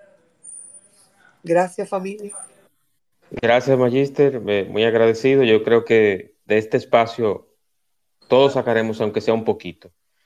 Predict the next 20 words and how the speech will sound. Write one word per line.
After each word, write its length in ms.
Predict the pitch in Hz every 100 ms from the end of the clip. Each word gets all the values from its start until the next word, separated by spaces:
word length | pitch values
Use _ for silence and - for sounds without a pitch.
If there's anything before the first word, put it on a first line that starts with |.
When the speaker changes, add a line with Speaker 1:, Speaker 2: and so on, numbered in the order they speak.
| _ _ -
Speaker 1:
Amén. 400 | - 349 165 160
Speaker 2:
Nuevamente, 800 | 107 120 123 127 123 123 117 - -
nuevamente 480 | 113 123 123 127 123
agradecerle, 560 | 120 120 117 131 131
Magíster, 500 | 123 117 143 143 120
y, 460 | 110 104 101 98 _ -
y 120 | 120
como 240 | 127 123
siempre 340 | 123 147 147 156
le 100 | 120
digo, 380 | 98 90 90 _ _
que 80 | 107
espero 360 | 104 117 120 131
que 100 | 127
este 180 | 131
no 80 | 117
sea 180 | 110 117
el 80 | 107
último 380 | 117 120 110 107
espacio 640 | - 104 101 - 98